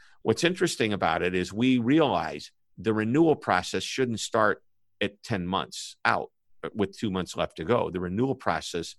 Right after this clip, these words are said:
should start at the very beginning, confirming they made the right decision in the first place and constantly confirming along the way. How do you do that?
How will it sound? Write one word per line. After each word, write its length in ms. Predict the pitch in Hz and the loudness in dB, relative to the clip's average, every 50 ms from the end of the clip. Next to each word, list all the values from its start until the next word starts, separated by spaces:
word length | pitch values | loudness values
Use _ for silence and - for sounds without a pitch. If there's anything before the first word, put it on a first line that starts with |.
| _ - _ _ _ | _ -20 _ _ _
should 220 | _ - - 107 - | _ -6 -4 -4 -4
start 280 | - - 98 92 92 | -2 0 0 0 0
at 120 | 90 90 - | -2 -4 -6
the 100 | 82 78 | -10 -10
very 420 | 78 73 - 98 92 95 101 95 | -10 -6 -4 -2 -2 0 -2 -4
beginning, 680 | 87 78 87 76 76 90 107 113 98 85 76 73 78 87 - _ - _ _ _ _ _ _ _ _ | -4 -6 -8 -10 -4 -2 0 0 0 -2 -4 -6 -10 -14 -16 _ -20 _ _ _ _ _ _ _ _
confirming 580 | - 101 98 - - - 131 131 131 120 110 101 | -10 -10 -10 -10 -4 0 2 4 4 4 2 0
they 80 | 101 | 0
made 220 | 95 95 98 98 95 | 2 2 2 2 2
the 60 | 92 | 4
right 180 | 90 92 90 - | 4 2 2 0
decision 400 | 90 90 - - 95 - - 92 | -4 -6 -4 -4 -6 -4 -6 -6
in 80 | 87 | -6
the 80 | 82 78 | -6 -6
first 320 | - - 120 117 113 - | -2 0 0 0 0 -4
place 240 | - 87 82 80 - - _ | -6 -8 -8 -8 -10 -10 _
and 220 | - 90 80 - | -8 -8 -8 -10
constantly 680 | - - - 131 131 147 - - - - - 87 87 | -12 -6 0 0 0 0 0 -4 -10 -10 -8 -8 -10
confirming 540 | - - 87 78 - - 87 85 82 85 82 | -8 -10 -12 -14 -8 -6 -6 -6 -6 -8 -10
along 380 | 82 80 78 80 80 82 80 76 | -10 -8 -6 -4 -4 -4 -6 -8
the 60 | 73 | -8
way. 440 | 76 85 101 113 107 76 62 - _ _ _ _ _ _ _ | -2 2 4 4 4 2 0 -6 _ _ _ _ _ _ _
How 100 | - 123 | -8 -4
do 80 | 131 143 | 0 0
you 80 | 120 | 0
do 240 | 98 - 107 104 95 | 0 0 -2 -2 0
that? 300 | 87 104 117 104 73 - | 2 4 2 2 2 -4